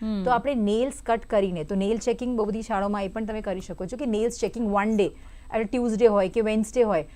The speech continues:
Speaker 2: તો આપણે નેલ ચેકિંગ ડે એક રાખી લઈએ અને નેલ્સ કટ થવા જોઈએ. આપણે
Speaker 1: હમ.
Speaker 2: મેન્સ્ટ્રુઅલ હાઇજીનની વાત કરી લીધી, આપણે હેન્ડ વોશિંગની વાત કરી લીધી, જમ્યા પહેલાં કે જમ્યા પછી, અ, એ પણ તમારે ખાવાનું ને, અને બહેનોને ખાસ ધ્યાન રાખવાનું કે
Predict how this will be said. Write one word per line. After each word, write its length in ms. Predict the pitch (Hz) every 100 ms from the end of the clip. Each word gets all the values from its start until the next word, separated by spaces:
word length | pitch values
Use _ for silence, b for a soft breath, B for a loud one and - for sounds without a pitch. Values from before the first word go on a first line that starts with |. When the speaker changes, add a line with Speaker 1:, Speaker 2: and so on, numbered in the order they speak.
| b -
Speaker 2:
તો 60 |
આપણે 140 | 233 262
નેલ 260 | 220 233
ચેકિંગ 380 | 233 233 247 226
ડે 160 | 208 208
એક 100 | 180
રાખી 320 | 151 - 170
લઈએ 200 | 156 262 453 b b -
અને 140 | 226
નેલ્સ 360 | 226 226 269 262
કટ 140 | 226 202
થવા 260 | 196 165
જોઈએ. 300 | 160 165 180
આપણે 500 | 381 - - - -
Speaker 1:
હમ. 40 | 214
Speaker 2:
મેન્સ્ટ્રુઅલ 300 | 202 190 202
હાઇજીનની 360 | 208 190 196
વાત 240 | 190 175 -
કરી 140 | 185
લીધી, 260 | 175 165 180
આપણે 180 | 170 185
હેન્ડ 180 | 185
વોશિંગની 340 | 185 180 196 180
વાત 220 | 170 165
કરી 60 | 175
લીધી, 140 | 180
જમ્યા 380 | 175 202 226 226
પહેલાં 320 | 202 143 131 - B B -
કે 60 |
જમ્યા 280 | 208 214 214
પછી, 380 | 214 214 - - b b -
અ, 300 | 170 165 165 - -
એ 60 |
પણ 200 | 202 226
તમારે 200 | 214 190
ખાવાનું 280 | 196 185 208
ને, 80 | 254
અને 160 | 220 220
બહેનોને 440 | 208 214 254 277
ખાસ 360 | - 208 214 -
ધ્યાન 220 | 196 185
રાખવાનું 420 | 170 147 185 277
કે 140 | 311